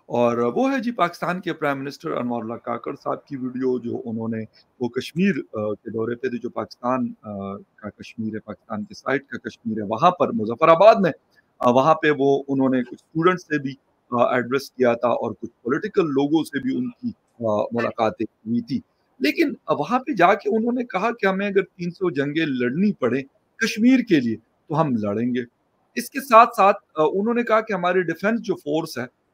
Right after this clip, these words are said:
फ्रंट लाइन force जो है, वो श्रीनगर और बारामूला में बैठी हुई है। इन दोनों चीजों के पीछे, अ,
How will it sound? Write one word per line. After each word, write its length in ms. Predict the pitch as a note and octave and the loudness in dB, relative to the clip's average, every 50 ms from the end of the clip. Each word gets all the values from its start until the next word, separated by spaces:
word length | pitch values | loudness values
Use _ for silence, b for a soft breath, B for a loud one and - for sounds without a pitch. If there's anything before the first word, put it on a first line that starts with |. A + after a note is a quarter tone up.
| _ _ _ | _ _ _
फ्रंट 260 | - A3 A#3+ A#3 A#3 | 4 4 4 6 6
लाइन 200 | G3 D#3+ D#3 D#3 | 6 6 6 6
force 320 | - - C#3+ C#3 C#3 C#3 C3 | 2 -2 0 0 0 0 -2
जो 120 | C3 B2+ | -4 -4
है, 120 | B2+ B2 A#2+ - _ _ _ _ - | -4 -4 -6 -10 _ _ _ _ 4
वो 100 | G3+ A3 | 4 4
श्रीनगर 560 | G#3+ - G#3 F#3 F3 F3 F#3+ G#3 G#3+ A#3+ A3+ | 4 2 0 0 2 0 -2 0 0 0 -2
और 280 | - - - F3+ F3 D#3+ | -2 -2 -2 -2 -2 -2
बारामूला 840 | C3+ B2 D3 D3 D3+ E3+ E3+ D3+ C3 B2 B2+ C#3 D3+ D#3 E3 C#3 | 0 2 2 4 4 4 2 0 -2 -2 0 0 4 6 6 4
में 160 | A#2+ A2 G#2 | 4 0 -4
बैठी 280 | G2+ G2 F#2+ - - G2+ | -4 -6 -8 -8 -12 -12
हुई 160 | F#2 F#2 F#2 | -12 -12 -14
है। 220 | F2+ F2 _ _ _ _ _ _ _ _ - | -16 -18 _ _ _ _ _ _ _ _ -10
इन 80 | D4+ | -10
दोनों 360 | A#3+ F3 G#3 A#3+ C4 D4 D4+ C4+ | -2 2 2 2 2 2 -2 -8
चीजों 360 | B3 - A3+ G#3 B3+ B3+ A#3 | -6 -6 -6 -4 -4 -6 -8
के 300 | - _ G#3 G3+ F#3 - | -8 _ -6 -6 -6 -8
पीछे, 540 | - _ _ _ E3 E3 - - F#3 F3+ F3 | -12 _ _ _ -8 -8 -6 -4 -2 -2 -2
अ, 580 | E3+ - _ - B2+ B2+ B2 B2 B2 B2 A#2+ | -2 -6 _ 0 0 2 2 2 0 -2 -6